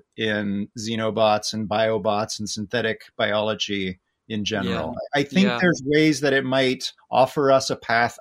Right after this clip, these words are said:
Speaker 1: out of this fundamental impasse that currently exists in A I and robotics.
Speaker 2: That's a really interesting perspective. Yeah, 'cause, like, if you have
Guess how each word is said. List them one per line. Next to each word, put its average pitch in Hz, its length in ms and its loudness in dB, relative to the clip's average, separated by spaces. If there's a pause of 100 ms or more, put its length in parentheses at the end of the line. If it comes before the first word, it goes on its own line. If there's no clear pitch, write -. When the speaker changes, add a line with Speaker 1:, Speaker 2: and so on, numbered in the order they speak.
Speaker 1:
out 113 400 -2 (360)
of 110 180 -4
this 120 180 -2
fundamental 127 800 -2
impasse 127 640 -2
that 117 180 -4
currently 120 440 -4
exists 107 480 -8
in 104 80 -6
A 101 160 -6
I 101 160 -4
and 101 120 -8
robotics. 92 680 -10 (1040)
Speaker 2:
That's 165 180 -8
a 202 60 -8
really 175 160 -6
interesting 151 320 -10
perspective. 127 400 -4
Yeah, 123 200 2
'cause, 104 220 -6
like, 123 240 0
if 139 140 -6
you 120 80 0
have 135 480 0